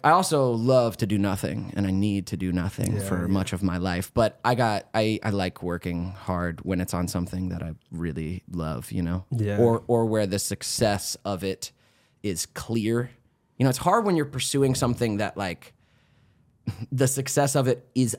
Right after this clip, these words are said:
Speaker 1: unclear. It's hard when, like, the goal is kind of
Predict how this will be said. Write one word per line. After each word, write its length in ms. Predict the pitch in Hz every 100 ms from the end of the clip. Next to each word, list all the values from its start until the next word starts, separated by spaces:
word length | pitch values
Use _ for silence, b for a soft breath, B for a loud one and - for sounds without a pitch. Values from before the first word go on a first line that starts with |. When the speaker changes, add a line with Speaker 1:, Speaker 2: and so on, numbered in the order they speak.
| -
Speaker 1:
unclear. 840 | 117 113 110 110 - 101 95 90 87
It's 140 | 98
hard 540 | - - 127 135 135
when, 260 | 135 127 120
like, 240 | 110 104
the 120 | - 110
goal 600 | 90 107 110 117 110 104
is 180 | 101
kind 360 | - - 110 107
of 520 | 107 101 95 101 -